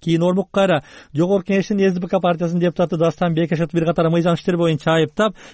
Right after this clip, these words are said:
милицияга арыз жазган. Анын арызындагы маалыматтар ырасталбай калып, быйыл февраль айында Ормуковго жала жабуу беренеси боюнча кылмыш иши козголгон. Кийин Октябрь райондук сот Ормуковду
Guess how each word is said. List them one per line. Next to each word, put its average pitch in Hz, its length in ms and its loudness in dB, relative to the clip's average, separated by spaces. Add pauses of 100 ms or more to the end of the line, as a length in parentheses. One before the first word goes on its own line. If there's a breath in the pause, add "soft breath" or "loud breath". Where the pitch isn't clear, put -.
милицияга 170 540 0
арыз 151 140 0
жазган. 185 560 0
Анын 165 200 -2
арызындагы 160 380 0
маалыматтар 156 520 0
ырасталбай 156 480 0
калып, 165 220 0
быйыл 170 160 2
февраль 180 300 0
айында 202 260 0 (260 loud breath)
Ормуковго 165 680 -2
жала 165 200 0
жабуу 165 220 0
беренеси 156 300 -4
боюнча 147 420 0 (200 loud breath)
кылмыш 160 380 0
иши 156 300 -2
козголгон. 156 720 0 (120)
Кийин 160 220 0
Октябрь 190 320 0
райондук 185 220 -2
сот 180 160 -4
Ормуковду 160 640 -2